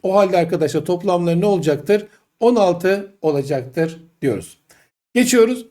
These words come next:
bir diğer sorumuza. Bu soruda da arkadaşlar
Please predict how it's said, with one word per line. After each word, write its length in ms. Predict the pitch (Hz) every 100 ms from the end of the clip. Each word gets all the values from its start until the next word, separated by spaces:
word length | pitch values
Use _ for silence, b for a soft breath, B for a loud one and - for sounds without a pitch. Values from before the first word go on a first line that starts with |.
| -
bir 260 | 156 226 165
diğer 180 | 160 139
sorumuza. 480 | 143 113 101 90 85 _ _ _ _ _ _ _ _ _ _ _ B B B B
Bu 120 | 247 302
soruda 300 | 302 277 277
da 60 |
arkadaşlar 640 | 247 233 226 208 202 202